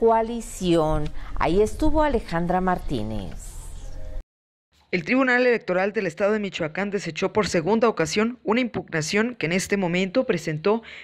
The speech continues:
Speaker 2: el Partido Revolucionario Institucional derivado a que el Instituto Electoral en la entidad no se manifestó sobre el conflicto que prevalece en las candidaturas comunes entre el Albiazul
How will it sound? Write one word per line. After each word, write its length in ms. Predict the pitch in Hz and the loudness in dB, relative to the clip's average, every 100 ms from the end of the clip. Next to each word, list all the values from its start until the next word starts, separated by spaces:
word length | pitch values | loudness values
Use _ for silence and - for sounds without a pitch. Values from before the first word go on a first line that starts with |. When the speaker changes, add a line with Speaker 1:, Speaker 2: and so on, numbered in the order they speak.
| - | -4
Speaker 2:
el 160 | 208 254 | -2 -2
Partido 340 | 254 247 254 | -2 -4 -2
Revolucionario 540 | 247 190 156 156 175 208 | -2 -2 -6 -10 -8 -6
Institucional 800 | - 180 160 151 160 170 220 226 - - | -6 -8 -6 -2 -2 2 0 -2 -8 -10
derivado 580 | - 247 226 202 220 240 - - _ _ | -2 0 2 2 2 0 -6 -20 _ _
a 120 | 208 254 | -8 -6
que 120 | 302 | -4
el 80 | 226 | -4
Instituto 480 | 156 156 202 196 | -4 -10 -8 -2
Electoral 520 | 226 - 180 185 208 - _ | 0 0 0 2 0 -4 _
en 160 | - 170 | -4 -2
la 80 | 208 | -2
entidad 520 | 214 214 175 180 - | -4 -2 -2 -2 -4
no 240 | 180 185 220 | -2 0 2
se 160 | 254 | 2
manifestó 640 | 233 185 156 139 - - 233 | 2 0 0 -2 -2 -2 2
sobre 240 | 262 196 | 2 2
el 80 | 165 | 0
conflicto 640 | 147 135 - 185 - 226 | -2 -4 -2 -4 0 0
que 80 | 190 | 0
prevalece 600 | - 208 208 190 185 214 | -2 0 2 2 0 0
en 40 | |
las 180 | 170 202 | 0 0
candidaturas 640 | - 190 185 151 165 185 185 | -2 -2 -2 0 0 -2 -2
comunes 520 | 160 147 165 196 - - - - | -4 -2 -2 -2 -6 -14 -14 -4
entre 300 | 202 226 226 | -2 -2 0
el 60 | 240 | 0
Albiazul 680 | 196 151 139 - 185 226 | 0 -2 -4 -4 -6 -6